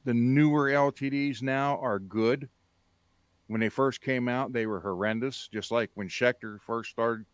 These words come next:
you know, it was like they were terrible. The original L T Ds just literally sucked. And my kids get on me because I always said I would never own an L T D. Now, I said that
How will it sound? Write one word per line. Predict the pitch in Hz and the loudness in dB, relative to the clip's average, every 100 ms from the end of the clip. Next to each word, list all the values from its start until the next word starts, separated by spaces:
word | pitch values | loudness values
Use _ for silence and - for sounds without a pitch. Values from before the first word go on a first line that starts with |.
| - | -10
you | 123 | -4
know, | 104 98 | -2 -2
it | 90 | -6
was | 95 | -10
like | 85 104 - _ _ _ _ _ | -4 -6 -6 _ _ _ _ _
they | 113 104 | -2 0
were | 95 | -2
terrible. | - 127 104 82 - _ _ _ _ _ _ _ - | 2 2 2 -4 -16 _ _ _ _ _ _ _ -6
The | 98 98 | -4 -4
original | 104 123 113 117 | 2 2 2 0
L | 117 117 | 0 0
T | 120 | -4
Ds | 110 117 107 | -4 -2 -4
just | - 98 - _ | -6 -8 -8 _
literally | 123 120 101 92 | -4 -2 -2 -4
sucked. | - - 104 87 - _ _ _ _ _ _ - | -4 0 0 -2 -14 _ _ _ _ _ _ 2
And | 113 107 | 4 6
my | 104 101 _ | 4 2 _
kids | - 156 135 117 104 - _ - 120 | 4 4 4 -2 -10 -14 _ -16 -4
get | 117 120 | 4 6
on | 120 131 123 | 6 4 4
me | 101 | 2
because | 95 - 107 95 | -2 2 4 6
I | 104 | 6
always | 113 107 95 - | 6 4 0 -4
said | 123 117 104 | 0 0 0
I | 98 110 | -2 -2
would | 101 95 | -4 -4
never | 107 107 98 101 | -4 -2 -4 -4
own | 113 98 | -4 -4
an | |
L | 95 90 | -6 -8
T | - 90 | -8 -6
D. | 101 90 - _ _ _ _ _ _ _ _ _ | -4 -4 -8 _ _ _ _ _ _ _ _ _
Now, | 104 101 95 | -8 -4 -4
I | 90 | -4
said | - 139 120 | 2 2 4
that | 117 107 | 2 2